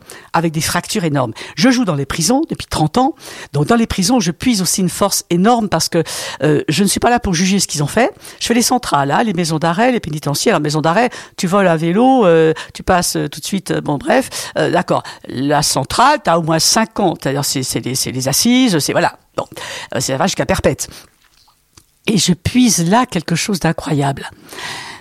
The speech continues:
Donc, je refuse d'être payée en prison. Ça, c'est capital pour moi parce que je veux pas qu'un directeur puisse me dire, « On n'a pas de budget. »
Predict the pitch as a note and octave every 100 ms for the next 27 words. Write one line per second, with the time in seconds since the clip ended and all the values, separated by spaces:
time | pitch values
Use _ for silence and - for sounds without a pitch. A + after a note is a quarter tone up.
0 | _ _ - G#3+ F3+ F#3+ B3+ - D4 G#3+
1 | - G#3 F#3 F3+ D3+ - D3+ F3 C#4 -
2 | A3+ - C#3 _ _ - D#4+ A#3 - F#3+
3 | E3+ D3 D3+ G#3+ F3+ - D3 D3 A3+ -
4 | A#3+ - D#3+ D#3+ D#3 - G#3 D#3+ D#3+ F3+
5 | G3+ E3 G#3 E3+ D3+ D3+